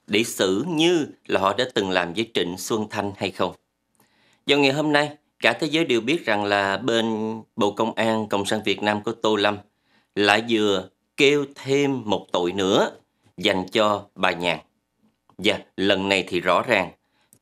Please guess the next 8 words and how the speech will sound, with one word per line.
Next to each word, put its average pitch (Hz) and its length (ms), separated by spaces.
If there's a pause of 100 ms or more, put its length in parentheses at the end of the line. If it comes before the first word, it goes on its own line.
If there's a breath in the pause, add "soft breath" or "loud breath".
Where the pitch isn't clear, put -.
Tô 143 200
Lâm 127 320 (200)
quyết 220 360
tâm 120 340
bắt - 160 (160)
cho 123 260
bằng 92 440
được 107 320